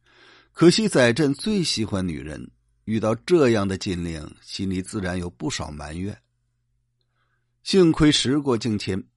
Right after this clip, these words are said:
慈禧给予的待遇又提高不少，年轻的公子哥儿竟然成了朝廷各个部门最火的官儿。美女们又都回来了，袅袅娜娜的一群隶书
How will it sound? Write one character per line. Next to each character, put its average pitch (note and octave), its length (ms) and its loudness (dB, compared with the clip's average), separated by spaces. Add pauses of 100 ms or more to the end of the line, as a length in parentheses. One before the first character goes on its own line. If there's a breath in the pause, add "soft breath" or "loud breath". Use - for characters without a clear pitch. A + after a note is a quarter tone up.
(300)
慈 G3+ 280 0
禧 D3 200 2
给 G2+ 200 0
予 G#2+ 140 0
的 D3 140 0
待 F3+ 260 2
遇 E2 320 -4
又 F2 180 -6
提 C3 280 -2
高 D3 200 -2
不 C3+ 140 -10
少， - 340 -12 (520)
年 G#2 320 0
轻 B2 200 -2
的 A2 140 0
公 A2 180 -4
子 G2 160 -8
哥 F#2+ 180 -8
儿 F#2+ 200 -2 (180)
竟 C3 220 0
然 A#2 180 2
成 A#2+ 220 -2
了 A2 100 0
朝 B2+ 320 0
廷 A#2+ 280 -2
各 A3 320 2
个 C3 140 2
部 C3+ 180 -2
门 A2+ 240 0
最 F#3 280 4
火 E2 360 -6
的 D3 120 -4
官 E2+ 180 -8
儿。 E2+ 120 -8 (920)
美 F#2 220 -4
女 F#2+ 160 0
们 F2+ 160 -4
又 G#2 160 -2
都 G#2+ 160 -4
回 D#2+ 340 -8
来 A2 180 -8
了， - 100 -20 (680 soft breath)
袅 C#3+ 340 2
袅 C3+ 240 4
娜 C3 180 2
娜 B2 220 2
的 B2 160 2
一 C3 180 0
群 B2+ 220 0
隶 A#2 160 2
书 A#2+ 320 -4